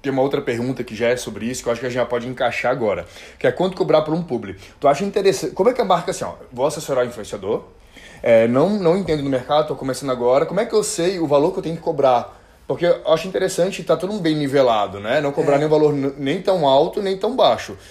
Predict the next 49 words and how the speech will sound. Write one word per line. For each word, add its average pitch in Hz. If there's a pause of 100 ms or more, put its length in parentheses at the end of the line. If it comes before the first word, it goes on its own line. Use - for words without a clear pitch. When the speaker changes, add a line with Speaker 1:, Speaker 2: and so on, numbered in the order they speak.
(160)
Speaker 1:
Então, 156
como 165
é 220
que -
eu 254
vou 254
saber 190
que 190
valor 180
que 185
eu 175
devo 185
cobrar 143 (100)
por 175
aquele 165
influenciador, 165
já 160
que 165
eu 175
não 180
tenho 180
contato 147
com -
os 127
influenciadores, 131
eu 135
não 143
sei 156
quanto 151
é 156
que 139
os 139
outros 139
influenciadores 123
cobram. 131 (240)
Como 165
é 190
que 190
eu 185
faço 151
pra 139
saber 117
disso? 95 (120)
Speaker 2:
Agora 165
a 165
gente 175
chegou 175
na, 170
na, 160